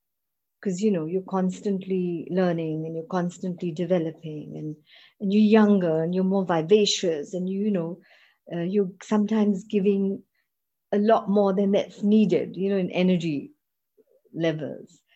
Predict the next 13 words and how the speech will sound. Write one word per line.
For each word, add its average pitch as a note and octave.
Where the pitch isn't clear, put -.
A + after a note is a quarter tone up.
But G3
as C#4
you F4
start D4+
settling A3
down, G3
maturing F#3+
as F3
a E3+
performer, F3+
I C4+
feel D4+
that B3+